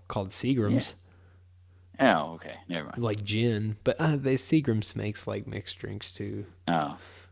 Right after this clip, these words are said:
Speaker 1: Uh, they, I think that's what you're probably thinking of.
Speaker 2: Yeah.
Speaker 1: Seagram's. But anyway, uh, Seagram-, Seagirt, New Jersey, was forced to enjoy its annual tree lighting ceremony, plagued by the knowledge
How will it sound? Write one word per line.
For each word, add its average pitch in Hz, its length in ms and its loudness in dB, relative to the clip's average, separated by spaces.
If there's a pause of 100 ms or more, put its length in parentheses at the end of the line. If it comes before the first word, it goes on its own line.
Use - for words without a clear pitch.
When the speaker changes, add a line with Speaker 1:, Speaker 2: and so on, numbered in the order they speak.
(280)
Speaker 1:
Uh, 110 80 -4
they, 101 160 -4
I 104 40 -6
think 104 280 -6
that's 95 200 -8
what - 100 -8
you're 107 80 -8
probably 101 260 -6
thinking 101 320 -6
of. 101 200 -6 (240)
Speaker 2:
Yeah. 85 220 4
Speaker 1:
Seagram's. 98 380 -6 (340)
But - 120 -16
anyway, 101 460 -6 (600)
uh, 120 180 -4
Seagram-, 135 500 0
Seagirt, 143 720 0 (200)
New 117 160 0
Jersey, 110 480 2
was 107 200 -4
forced 147 380 2
to 113 80 0
enjoy 117 540 4 (480)
its 120 180 -8
annual 113 380 0
tree 123 320 2
lighting 104 340 0
ceremony, 104 560 -4
plagued 113 520 0
by 107 160 2
the 104 120 -2
knowledge 104 640 -2